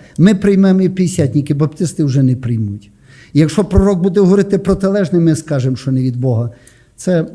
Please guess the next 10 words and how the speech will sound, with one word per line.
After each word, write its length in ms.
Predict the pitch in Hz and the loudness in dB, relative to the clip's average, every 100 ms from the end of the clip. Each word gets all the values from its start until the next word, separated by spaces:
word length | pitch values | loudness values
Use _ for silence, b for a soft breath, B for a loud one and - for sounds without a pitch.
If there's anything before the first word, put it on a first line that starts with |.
| - - | -20 -6
це, 180 | 180 - - _ | -6 -6 -16 _
це 160 | - 190 | -6 -6
тяжкий 500 | 190 196 190 190 156 | -4 -4 -4 -6 -6
хліб. 280 | - 110 - - _ - _ _ - | -6 -8 -10 -20 _ -20 _ _ -12
Це 140 | 151 | -12
тільки 300 | 143 151 147 | -10 -8 -2
молиться, 440 | 143 143 147 - | 0 0 -2 -4
аби 140 | 123 131 | -4 -2
Бог 240 | 123 117 | -2 -4
дав 320 | 127 120 120 | -2 -4 -6